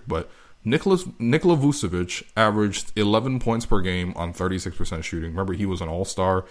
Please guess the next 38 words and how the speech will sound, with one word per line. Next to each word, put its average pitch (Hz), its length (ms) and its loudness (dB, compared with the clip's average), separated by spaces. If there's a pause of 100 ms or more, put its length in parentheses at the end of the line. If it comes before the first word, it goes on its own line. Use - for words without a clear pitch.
(380)
with, 90 240 -4
like, 80 200 -2
twenty 92 300 -2
and 80 140 -6
ten. 92 320 -2 (920)
You 135 100 2
know, 87 160 -2 (400)
Marc 117 320 4
just - 260 -4
really, 85 300 2 (320)
uh, 76 140 -4
put - 160 -4
the 90 80 -2
clamps 85 300 -4
to 95 80 -4
him, 98 40 -4
and 107 180 -2
did 117 140 -2
the 117 60 0
same 110 200 0
thing 104 120 0
again, 90 340 -2 (460)
uh, 71 100 -4
this 82 160 -4
following 87 320 -2
season 85 340 -4
as 78 140 -6
well 85 280 0
when 87 200 -8
the 85 60 -4
Raptors 87 320 -4
ever, 165 280 -6
uh, - 140 -10
played 95 240 -2
the, 87 260 -4
the 98 120 -6
Magic. 92 400 -2 (440)
Um, 110 520 4